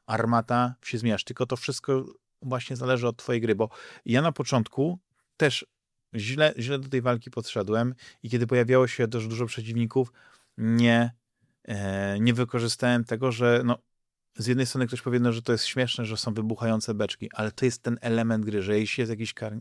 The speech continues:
e, karnister, e, kanister, przepraszam, że jeśli jest jakaś butla z gazem, że ty musisz to wy-,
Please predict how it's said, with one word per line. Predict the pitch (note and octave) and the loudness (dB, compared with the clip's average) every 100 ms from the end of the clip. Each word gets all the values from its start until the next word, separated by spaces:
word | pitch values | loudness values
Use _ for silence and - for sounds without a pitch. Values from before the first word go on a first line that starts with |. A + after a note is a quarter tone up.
| - | -6
e, | G#2+ G2+ | -4 -4
karnister, | F#2+ G#2+ G#2+ - G2 F#2+ - - - - _ | -4 -2 -2 -2 -6 -6 -14 -20 -20 -20 _
e, | - G2 F#2+ G2 G2 F#2+ F#2 | -6 -2 -2 -2 -2 -4 -2
kanister, | C3 B2+ - G2+ | 2 2 2 -4
przepraszam, | - G2+ - F#2+ - - - | -4 -4 -4 -8 -14 -20 -10
że | G2+ A2 | -2 0
jeśli | A2+ - B2 | 0 0 0
jest | A2+ | 0
jakaś | A2+ A2+ | 0 -2
butla | G#2 A#2 A#2+ A2+ | 0 0 2 2
z | G2+ | 2
gazem, | G2+ G2+ F#2+ G2+ A#2 _ _ _ _ _ _ _ _ | 0 -2 -2 -8 -10 _ _ _ _ _ _ _ _
że | G2+ A2 | -4 -4
ty | - | 0
musisz | A#2+ C3 - - | 2 2 0 -2
to | B2 | -4
wy-, | A#2 | -4